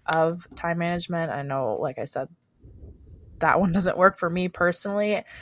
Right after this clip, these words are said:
in a super specific sense. I don't, like I said, I think it can set, it can be a little counterintuitive if you're, like, over organizing your day and over scheduling things,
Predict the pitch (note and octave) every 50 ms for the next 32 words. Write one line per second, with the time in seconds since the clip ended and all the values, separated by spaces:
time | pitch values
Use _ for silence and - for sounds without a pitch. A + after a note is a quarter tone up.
0 | - - - - - - - - - - - - - - - - - - - F#3
1 | G3 F3+ E3+ E3 D#3+ D3+ - - E3 D#3+ - - E3 - D3+ C#3 C#3 - - -
2 | - - C#3+ - - F2 - - - - - - - - - - - D#3+ E3 F3
3 | E3+ - - - _ _ _ _ _ _ _ _ _ - - - - F3 D#3+ -
4 | D3 D#3 - - D3+ D3+ D3 D3+ D3+ - D#3+ E3 D#3+ - - - - D#3 D#3+ D#3+
5 | - D3 - - D#3+ D#3 - E3+ E3 E3 E3 D#3+ D#3 D#3+ D#3 D3+ D#3 D3+ D3+ -
6 | - D#3 D#3 D#3 D#3 D3 D3 - - D#3 D3+ D3+ D#3 D3+ D3+ - D3 C#3+ - -
7 | D3 C#3+ D3 D3 D3+ C#3+ C#3+ - - - - - E3 D#3+ E3 E3 F3+ F#3 F#3 F#3+
8 | G3 G3+ G#3 G#3 - - G#3 G3+ G3+ G#3+ G#3 G#3 G#3 G#3 G#3 - G#3+ G#3 G#3 G#3+
9 | G#3+ G#3+ G#3 G#3+ G#3 G3+ G3+ G#3 G3+ F#3+ F3 F3 - - F3 E3+ E3+ - F3 E3+
10 | - - - E3+ E3 E3+ F#3 F#3 F#3 F#3 F#3 F#3 F3+ - F#3+ F#3 F#3 F#3 F#3+ F#3+
11 | F#3+ F#3 - - - -